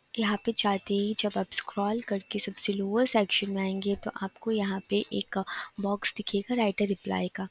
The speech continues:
ये box आपके लिए बहुत ही सहायतामंद है दोस्तों। आप यहाँ पे जाकर कुछ भी post कर सकते हैं, जो भी event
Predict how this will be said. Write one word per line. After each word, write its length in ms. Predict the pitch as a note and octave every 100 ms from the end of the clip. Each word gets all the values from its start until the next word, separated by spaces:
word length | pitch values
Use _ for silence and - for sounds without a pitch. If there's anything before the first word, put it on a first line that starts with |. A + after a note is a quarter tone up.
| - - - A#3
ये 80 |
box 360 | A3+ G#3+ - -
आपके 240 | - -
लिए 120 | G#3+ G3+
बहुत 280 | G3+ G3+ -
ही 40 |
सहायतामंद 600 | A#3 A3 G3+ - G#3 G#3 G#3
है 80 |
दोस्तों। 360 | G#3 G3+ - A3+
आप 80 | A3 G#3
यहाँ 300 | G3 G3 G3 -
पे 100 | A3+
जाकर 460 | - G3 - G#3+
कुछ 240 | - G#3 -
भी 60 | A3
post 340 | G#3 G3+ G3+
कर 160 | - G#3+
सकते 340 | - - -
हैं, 80 | G3+
जो 120 | -
भी 320 | G3+ G#3+ G#3 G#3
event 280 | G3+ G3+